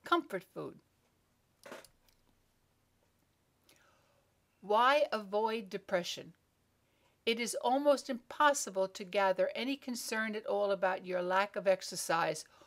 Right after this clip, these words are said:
or amount of food you are putting into your body. Feeling depressed leads you to seek out foods that might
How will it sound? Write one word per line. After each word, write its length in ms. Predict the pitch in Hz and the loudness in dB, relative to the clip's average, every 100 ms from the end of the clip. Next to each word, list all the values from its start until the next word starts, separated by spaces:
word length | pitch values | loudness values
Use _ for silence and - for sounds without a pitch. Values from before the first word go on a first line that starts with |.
| _ | _
or 180 | 190 185 | 10 12
amount 460 | 180 185 196 220 247 | 10 4 -2 -2 -6
of 100 | 196 | -12
food 380 | - 202 208 196 | -4 -2 -2 -2
you 160 | 196 | 0
are 100 | 175 | 0
putting 400 | 180 - 190 202 | 0 -2 -2 -2
into 300 | 214 180 - | -8 -10 -8
your 180 | 170 185 | 0 0
body. 460 | 165 151 147 - - _ _ _ _ _ _ _ _ - | 2 -2 -4 -8 -18 _ _ _ _ _ _ _ _ -6
Feeling 440 | 226 262 320 311 | 4 4 4 -2
depressed 560 | 294 - 226 233 - 220 | -6 -4 -2 -2 -4 -6
leads 340 | 208 226 202 | -6 -6 -8
you 140 | 226 | -10
to 180 | 226 - | -10 -10
seek 440 | 180 - 247 240 226 | -8 -6 -6 -4 -2
out 280 | 214 - | -2 -4
foods 340 | - 208 208 175 | -4 -4 -4 -2
that 180 | 190 196 | -2 -2
might 360 | 190 247 247 | -4 -4 -8